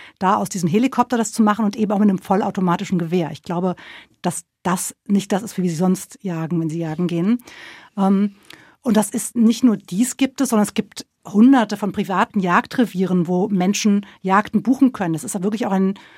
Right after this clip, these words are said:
ein ziemlich großes Geschäft, ne? Dann bucht man da die Erlaubnis, auf einem Jagdrevier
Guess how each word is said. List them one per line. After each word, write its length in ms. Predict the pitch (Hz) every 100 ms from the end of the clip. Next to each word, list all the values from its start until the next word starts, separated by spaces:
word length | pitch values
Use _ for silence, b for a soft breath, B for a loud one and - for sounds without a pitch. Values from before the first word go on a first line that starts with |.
| B B
ein 300 | 208 190 220 214
ziemlich 360 | 240 269 277
großes 260 | - 220 220
Geschäft, 480 | 185 - 302 285 -
ne? 140 | 185
Dann 300 | 214 196 202 180
bucht 400 | 170 240 226 -
man 160 | 208
da 280 | 196 190 190 B -
die 60 | 185
Erlaubnis, 420 | 185 196 208 202
auf 140 | 220
einem 100 | 190
Jagdrevier 720 | 185 185 - 196 190 190 180